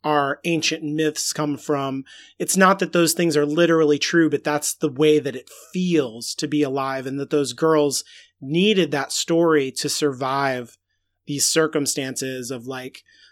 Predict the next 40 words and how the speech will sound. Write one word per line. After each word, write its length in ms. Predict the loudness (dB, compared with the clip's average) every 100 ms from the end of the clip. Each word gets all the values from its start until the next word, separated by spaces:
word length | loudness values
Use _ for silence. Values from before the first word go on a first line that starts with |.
| _ _
the 120 | -2 2
weird 400 | 6 8 6 6
Southern 340 | 2 2 0
culture 460 | 0 0 2 0 0
where 160 | -4
we 140 | -4 -2
don't 500 | -2 -2 -6 -10 -16 _ _ _ _ _ _ _ _
talk 340 | 0 4 4 4
about 300 | 2 0 -2
the 60 |
problems 520 | -2 0 2 0 -4 -4
that 140 | -2
we 100 | -4
have, 460 | -2 -2 0 -2 -4
or 100 | -6
we 140 | -2
don't 360 | 0 0 -2 -6 _ _
recognize 840 | -2 2 2 2 2 2 4 2 -2
that, 160 | -4
like, 240 | -4 -4 -8 -20 -6
my 220 | 2 4
mother 420 | 6 6 8 8 8
is 180 | 6
mad 300 | 6 8 8
at 100 | 4
me 160 | 2 2
because 280 | 2 2 2
she 200 | 2 0
thinks 540 | 2 4 2 0 -4 -6 _ _ 0
I'm 160 | 2 4
in 100 | 4
an 300 | 4 2 -2 _ -2
incestuous 880 | 2 2 4 4 4 2 4 4 2
relationship. 560 | 4 4 4 0 -2
She's 160 | 0 4
not 180 | 4 6
mad 300 | 6 6 6
at 100 | 2
the 60 | 0
man 640 | 2 4 6 4 2